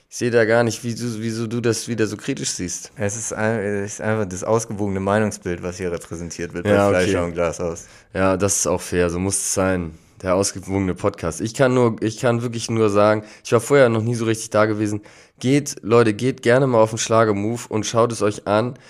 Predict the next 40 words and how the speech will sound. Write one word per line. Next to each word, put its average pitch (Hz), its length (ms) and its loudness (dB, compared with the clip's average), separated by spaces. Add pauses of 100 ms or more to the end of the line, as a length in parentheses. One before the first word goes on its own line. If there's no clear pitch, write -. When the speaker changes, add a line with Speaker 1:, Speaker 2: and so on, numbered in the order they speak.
(140)
Speaker 1:
Nehmt 139 220 2
euch 139 120 8
eine 127 120 0
bunte 135 260 2
Klamotte 120 460 4
mit, 123 200 2
vielleicht 113 280 2
einen 113 100 -4
witzigen 117 440 -2
Hut, 131 200 0
vielleicht 110 380 2
eine 110 160 0
raffinierte 110 560 0
Hawaii-Kette 117 800 2 (260)
oder 110 200 4
einen 104 120 2
Speaker 2:
<laughs> - 0 -
Speaker 1:
Bassdruck. 120 360 4
Speaker 2:
Raffinierte 127 640 4
Hawaii-Kette? 104 720 4 (260)
Speaker 1:
Ja. 110 100 2
Speaker 2:
Was 101 200 4
macht 110 160 2
eine 110 160 0
Hawaii-Kette 104 640 0
raffiniert 107 420 -2
oder 101 140 0
ist 98 180 -8
generell 95 400 -2
eine 90 80 -4
Hawaii-Kette 87 580 -4
raffiniert? - 480 -4
Speaker 1:
Mm, 320 380 -2
ja, 156 380 8
da 127 260 4
gibt's 131 220 -4
solche 135 240 6
und 120 80 0
solche, 117 420 4
aber 101 520 4